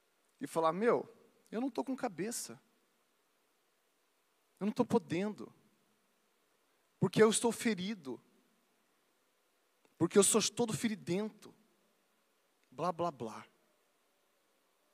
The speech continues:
O discurso do egoísta, que acha que o mundo gira em torno dele. A falta de altruísmo, a falta de inteligência emocional.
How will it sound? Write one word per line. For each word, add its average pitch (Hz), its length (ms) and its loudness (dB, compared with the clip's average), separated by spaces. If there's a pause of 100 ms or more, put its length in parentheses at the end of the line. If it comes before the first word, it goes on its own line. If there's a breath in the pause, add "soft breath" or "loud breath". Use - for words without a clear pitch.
(400)
O 156 80 -10
discurso 214 420 -2
do 190 100 2
egoísta, 156 560 -4 (1500)
que 170 120 6
acha 190 200 8
que - 120 -2
o - 20 2
mundo 185 320 0
gira 175 220 -4
em 185 40 -6
torno 175 240 -6
dele. 127 400 -8 (1800)
A 127 100 -2
falta 214 360 6
de 175 80 6
altruísmo, 185 640 2
a 156 100 -4
falta 190 400 0
de 165 100 -4
inteligência 170 640 -4
emocional. 156 540 -6